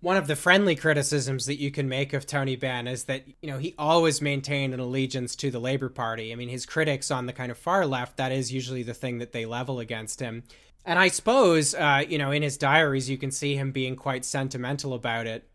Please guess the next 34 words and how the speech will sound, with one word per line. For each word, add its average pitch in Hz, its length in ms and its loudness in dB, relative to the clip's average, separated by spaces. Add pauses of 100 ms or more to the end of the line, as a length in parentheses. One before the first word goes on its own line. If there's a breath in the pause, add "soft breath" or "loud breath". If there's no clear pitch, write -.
I've 208 180 8
never 190 240 4
really 156 240 4
had 139 160 4
a 127 60 0
problem 143 420 0
with 127 160 -2
any 123 220 -2
of 113 100 -8
that. 110 440 -2
To 170 100 -2
me, 180 300 6
his 156 200 2
career 143 800 2
is 139 160 -4
pretty 156 260 2
much 139 240 0
a 139 80 -2
model 123 500 0
for 139 120 -10
how 131 100 -6
you 143 160 0
can 139 160 -2
be 139 180 2
a 135 60 2
socialist 131 560 -2
politician, 131 640 -2
even 127 220 -4
in 120 100 -6
a 123 60 -8
context 135 680 -4
that's 123 200 -8
very 120 240 -4
hostile 123 840 -2